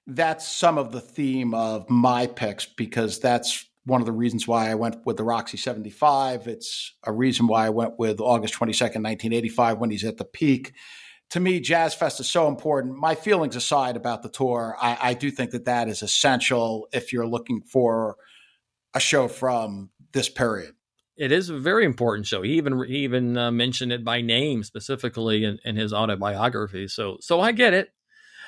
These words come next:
Speaker 2: I just, uh, prefer the ones that had, uh,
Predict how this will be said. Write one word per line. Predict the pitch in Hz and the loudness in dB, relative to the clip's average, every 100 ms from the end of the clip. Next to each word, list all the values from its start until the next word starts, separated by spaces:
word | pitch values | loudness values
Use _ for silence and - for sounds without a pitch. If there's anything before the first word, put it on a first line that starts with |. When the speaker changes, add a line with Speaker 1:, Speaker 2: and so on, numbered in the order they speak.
| - _ - | -20 _ -2
Speaker 2:
I | 127 | 0
just, | 127 139 127 - | 4 4 2 2
uh, | 135 131 | 4 4
prefer | 127 123 135 135 | 0 0 2 4
the | 123 | 4
ones | 123 123 123 | 4 4 2
that | 123 117 | 2 2
had, | 117 120 117 | 4 4 4
uh, | 117 117 117 | 2 2 0